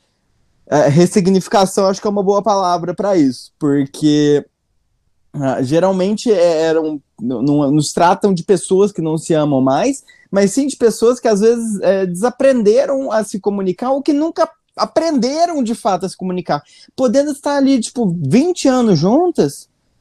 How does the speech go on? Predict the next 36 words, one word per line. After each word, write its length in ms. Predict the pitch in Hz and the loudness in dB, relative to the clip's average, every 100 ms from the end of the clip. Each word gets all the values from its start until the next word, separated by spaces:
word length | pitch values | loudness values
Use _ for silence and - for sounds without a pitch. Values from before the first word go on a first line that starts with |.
| _ | _
que 120 | - | -4
seja, 520 | 170 220 262 330 269 196 | 0 2 4 4 2 -2
sabe? 300 | - 233 220 | -2 -2 0
Mas 200 | 247 247 | -2 -2
pessoas 300 | 262 269 262 | -4 -4 -8
que 100 | _ | _
estão 160 | 269 | -2
aprendendo 380 | 269 294 262 269 | 0 0 2 0
a 40 | |
se 80 | 269 | -2
comunicar 400 | - 269 262 262 | -2 0 0 0
agora. 440 | 269 202 202 202 - - _ | 0 2 2 0 -4 -16 _
É 100 | - | -2
algo 180 | 196 226 | 0 0
extremamente 600 | 233 247 247 247 247 233 | -4 -2 0 0 -2 -2
comum, 480 | - 240 208 208 208 _ _ | -2 -2 -2 -4 -6 _ _
porque 640 | 185 180 - 196 208 214 196 | 0 2 2 4 4 2 0
você 260 | 220 208 254 | -2 0 0
não, 260 | 262 247 | 0 -2
não 360 | 202 185 190 214 | -2 0 0 0
começa 380 | 220 226 269 254 | 0 0 0 0
a 40 | |
namorar 400 | 214 190 175 165 | 0 2 4 4
alguém, 360 | 156 151 165 196 | 2 0 -2 -2
não 120 | 175 | -4
começa 360 | 175 185 214 | -4 -4 -4
a 20 | 196 | -4
estar 160 | 160 | -4
com 120 | - | -2
alguém 360 | 143 147 196 220 | -2 0 0 0
e 60 | 180 | 0
ganha 180 | 196 | 2
um 120 | 202 196 | 2 0
dicionário 680 | - 240 190 160 156 147 | 0 0 0 0 0 0
dessa 240 | 139 135 131 | 0 -2 -4
pessoa. 420 | 127 123 113 98 | -6 -4 -4 -4